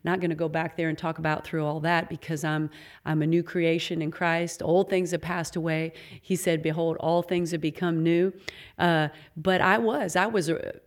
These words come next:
I was rotten. And I, I bet all of you out there were, 'cause sin,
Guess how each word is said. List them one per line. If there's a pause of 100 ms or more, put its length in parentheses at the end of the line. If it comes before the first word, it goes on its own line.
I
was
rotten.
And
I,
I
bet
all
of
you
out
there
were,
'cause
sin,